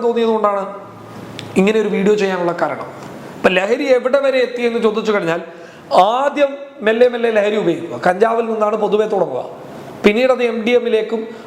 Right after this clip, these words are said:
മറ്റുള്ള മാരക മയക്കുമരുന്നിലേക്കും കടന്നു പോകും. അപ്പം ഇങ്ങനെ പോയി കഴിഞ്ഞാൽ, അവർക്ക് ജോലിയെടുക്കാനോ അല്ലെങ്കിൽ പഠിക്കാനോ കോളേജിൽ പോകാനോ ഒന്നും താല്പര്യം ഉണ്ടാകില്ല.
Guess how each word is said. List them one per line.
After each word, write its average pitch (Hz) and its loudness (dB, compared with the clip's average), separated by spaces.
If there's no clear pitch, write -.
മറ്റുള്ള 226 4
മാരക 226 2
മയക്കുമരുന്നിലേക്കും 214 0
കടന്നു 190 2
പോകും. 110 -8
അപ്പം 208 8
ഇങ്ങനെ 285 4
പോയി 277 4
കഴിഞ്ഞാൽ, 190 2
അവർക്ക് 285 2
ജോലിയെടുക്കാനോ 226 2
അല്ലെങ്കിൽ 233 0
പഠിക്കാനോ 220 0
കോളേജിൽ 233 2
പോകാനോ 202 2
ഒന്നും 226 -2
താല്പര്യം 277 0
ഉണ്ടാകില്ല. 233 2